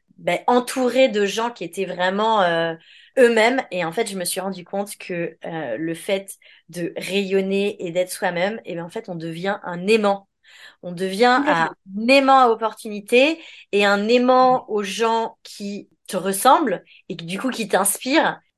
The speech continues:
Speaker 2: Ouais.
Speaker 1: Et ça, c'est incroyable, mais il faut d'abord s'autoriser à essayer et ensuite, tu rayonnes et là, les choses se mettent en place toutes seules. Si tu te,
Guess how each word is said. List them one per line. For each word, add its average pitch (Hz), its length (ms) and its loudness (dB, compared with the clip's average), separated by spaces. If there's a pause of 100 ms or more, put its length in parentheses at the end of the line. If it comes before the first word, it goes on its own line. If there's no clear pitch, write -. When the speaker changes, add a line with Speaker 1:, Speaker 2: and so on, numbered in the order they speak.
(360)
Speaker 2:
Ouais. 175 180 -8
Speaker 1:
Et 165 40 -8
ça, 220 240 -2
c'est 196 300 -2
incroyable, 220 600 2
mais 240 400 4
il 202 140 -10
faut 254 480 4
d'abord 202 600 4 (140)
s'autoriser 226 1000 0
à 185 140 2
essayer 190 640 2 (100)
et 180 80 2
ensuite, 233 720 -4 (100)
tu 214 180 -4
rayonnes 202 580 2
et 175 160 -6
là, 214 480 4 (580)
les 208 120 -4
choses 277 260 -2
se - 100 -6
mettent 220 220 -2
en 208 100 -2
place 240 260 0
toutes - 180 -16
seules. 190 260 2 (240)
Si - 440 2
tu - 260 -8
te, 240 120 -2